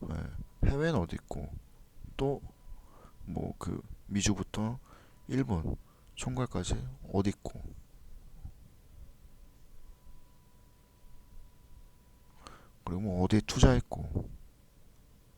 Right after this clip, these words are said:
반도체 사업부, 아, 디에스 부분,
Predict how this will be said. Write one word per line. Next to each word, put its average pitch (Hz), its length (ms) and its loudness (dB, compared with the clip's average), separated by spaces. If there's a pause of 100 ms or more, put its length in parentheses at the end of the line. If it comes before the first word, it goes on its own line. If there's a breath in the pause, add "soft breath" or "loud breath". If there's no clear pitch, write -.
(2750 loud breath)
반도체 - 400 12
사업부, 98 720 8
아, 101 140 8
디에스 - 360 10
부분, 110 460 0